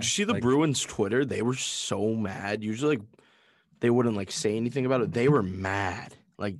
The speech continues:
Speaker 1: the
Speaker 2: Yeah,
Speaker 1: Bruins
Speaker 2: they were,
Speaker 1: Twitter,
Speaker 2: they were,
Speaker 1: like,
Speaker 2: like,
Speaker 1: their
Speaker 2: heated about
Speaker 1: actual
Speaker 2: it.
Speaker 1: account. They were so mad.
Speaker 2: Like, they were, like, genuinely pissed off. They, like, they just, I don't even know. Like,
Speaker 1: <laughs>
Speaker 2: I
Speaker 1: Wait,
Speaker 2: literally
Speaker 1: I'm
Speaker 2: don't
Speaker 1: trying to
Speaker 2: even know.
Speaker 1: find, I'm trying to find their tweet.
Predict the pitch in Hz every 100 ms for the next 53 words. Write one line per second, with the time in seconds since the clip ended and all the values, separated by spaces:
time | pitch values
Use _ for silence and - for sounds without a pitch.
0 | - - 113 113 123 135 120 127 139 151
1 | 190 113 120 113 110 110 131 135 120 -
2 | 117 107 113 104 - 104 98 - 98 90
3 | _ - 107 107 104 - - 104 123 135
4 | 120 104 90 - - _ _ _ _ _
5 | _ _ _ _ _ _ _ _ _ _
6 | _ 123 110 131 120 120 117 104 110 98
7 | 123 110 113 110 107 101 104 98 - 98
8 | 95 - 101 104 104 104 95 _ - 107
9 | 104 101 101 98 98 - _ _ 98 92
10 | 90 87 87 87 87 92 - 90 - -
11 | - 117 98 - - _ _ _ _ _
12 | _ _ _ - 101 95 71 92 92 113
13 | 110 98 90 - 101 104 120 110 92 92
14 | 92 92 - 98 95 85